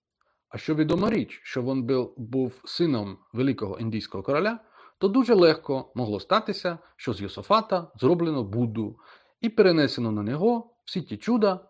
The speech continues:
про які ми згадали вище». Ось гэта паварот. Калі ў венецыянскім рукапісе недзе на стагоддзе раней, э, перапісчык, э,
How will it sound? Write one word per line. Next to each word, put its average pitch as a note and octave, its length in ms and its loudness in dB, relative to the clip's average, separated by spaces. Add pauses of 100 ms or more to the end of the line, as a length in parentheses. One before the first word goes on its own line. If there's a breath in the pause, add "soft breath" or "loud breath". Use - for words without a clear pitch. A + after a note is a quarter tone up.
про D3 160 0
які D3+ 200 0
ми D3+ 120 0
згадали G#2+ 440 -2
вище». - 360 -8 (1800)
Ось F#3 140 4
гэта F3 240 2
паварот. G2+ 480 -10 (1400 soft breath)
Калі F3 480 2
ў C#3 240 2
венецыянскім D3+ 880 4
рукапісе A#2+ 720 -2 (180)
недзе G#2+ 380 -8
на G#2 180 -8
стагоддзе C3+ 540 0
раней, A2+ 400 -2 (1040)
э, G2+ 480 -12 (400)
перапісчык, A#2+ 640 -6
э, F2 80 -12